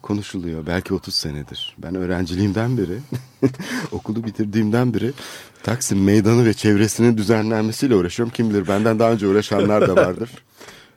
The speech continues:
Ee, bu konuda, e, sevgili Doğan Tekeli güzel bir espri yapmıştı. Aslında espri değil de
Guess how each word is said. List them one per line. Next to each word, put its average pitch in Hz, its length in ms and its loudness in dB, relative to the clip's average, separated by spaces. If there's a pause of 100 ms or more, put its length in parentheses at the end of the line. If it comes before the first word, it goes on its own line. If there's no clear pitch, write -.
(140)
Ee, 90 300 -6
bu 95 80 -8
konuda, 98 460 -6 (180)
e, 78 420 -8
sevgili 87 480 -8
Doğan 85 240 -8
Tekeli 85 400 -12
güzel 90 340 -8
bir 85 80 -10
espri 76 300 -12
yapmıştı. 76 500 -14
Aslında 82 200 -16
espri 80 320 -16
değil 127 200 -8
de 82 140 -6